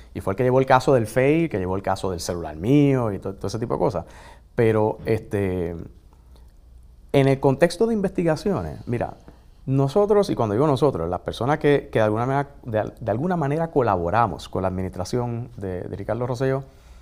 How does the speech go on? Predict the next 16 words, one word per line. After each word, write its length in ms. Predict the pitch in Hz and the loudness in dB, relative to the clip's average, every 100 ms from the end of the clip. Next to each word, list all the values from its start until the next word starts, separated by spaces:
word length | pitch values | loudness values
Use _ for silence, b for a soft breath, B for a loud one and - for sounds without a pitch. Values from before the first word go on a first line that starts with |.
| b b b - - - - - - - | b b b -20 -20 -20 -20 -20 -20 -2
uno 220 | 151 208 | 2 2
siempre 260 | 202 185 202 | 0 -2 -2
se 80 | 196 | -4
enteraba. 540 | 196 202 71 165 - - - - - | -2 -2 -2 -2 -6 -14 -20 -20 -4
Por 100 | 110 | 0
ejemplo, 280 | 120 110 101 | 0 0 0
lo, 320 | 101 101 98 | 2 0 0
lo, 960 | 110 107 101 101 95 92 87 85 87 - | 0 0 2 0 0 -2 -4 -6 -8 -6
los 200 | 101 98 | -6 -4
supinas 420 | 120 - 160 165 | -4 -2 -2 0
que 100 | 151 | 2
llegaban 520 | 123 110 127 131 127 | 4 6 8 8 6
del 360 | 113 104 98 98 | 4 0 0 0
caso 260 | 107 - | 0 2
de 80 | 127 | 2
educación, 920 | 110 101 - - 123 120 120 113 110 | 0 -2 -4 0 0 2 0 -2 -6